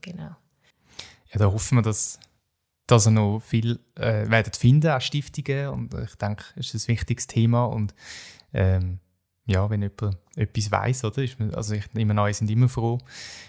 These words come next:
Speaker 2: äh, um Kontakt und, und
Speaker 1: Auf jeden
Speaker 2: in dieser,
Speaker 1: Fall.
Speaker 2: in dieser Hinsicht.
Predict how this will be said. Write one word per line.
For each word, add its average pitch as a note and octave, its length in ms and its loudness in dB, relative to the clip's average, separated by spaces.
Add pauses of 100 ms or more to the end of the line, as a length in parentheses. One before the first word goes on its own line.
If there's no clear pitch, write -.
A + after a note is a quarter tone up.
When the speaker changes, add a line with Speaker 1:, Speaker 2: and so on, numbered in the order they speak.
(120)
Speaker 2:
äh, A2+ 260 4
um A#2 140 2
Kontakt - 720 -2
und, G#2+ 280 -4
und - 240 -2
Speaker 1:
Auf G3 140 6
jeden G3 200 2
Speaker 2:
in - 40 -8
dieser, A2+ 200 -2
Speaker 1:
Fall. A2+ 260 -2
Speaker 2:
in - 80 -8
dieser G#2+ 160 0
Hinsicht. A#2+ 640 -2